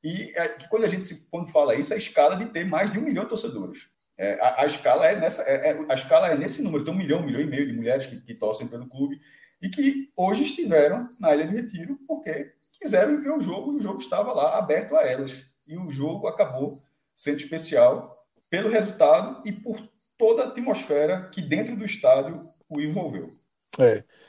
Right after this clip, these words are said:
Speaker 2: E você ref-, reforçou e destacou, Cássio, algo que é muito importante, que é isso. Porque, para além da punição, é, do espetáculo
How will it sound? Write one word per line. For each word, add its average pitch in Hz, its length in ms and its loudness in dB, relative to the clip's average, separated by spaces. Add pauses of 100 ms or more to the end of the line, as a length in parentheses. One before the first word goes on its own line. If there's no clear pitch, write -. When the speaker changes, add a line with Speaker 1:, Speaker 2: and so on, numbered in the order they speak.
(220)
Speaker 2:
E 165 520 8
você 233 180 8
ref-, 226 260 4
reforçou 156 720 6
e 123 240 6
destacou, 131 500 2
Cássio, 113 320 0
algo 123 120 6
que 139 100 2
é - 20 4
muito 139 220 2
importante, 131 480 -2
que 180 80 4
é 170 60 6
isso. 120 240 -2
Porque, 190 320 2 (440)
para 277 200 10
além 247 400 12
da 196 100 10
punição, 143 840 2 (400)
é, 110 280 -8
do 117 120 2
espetáculo 135 880 4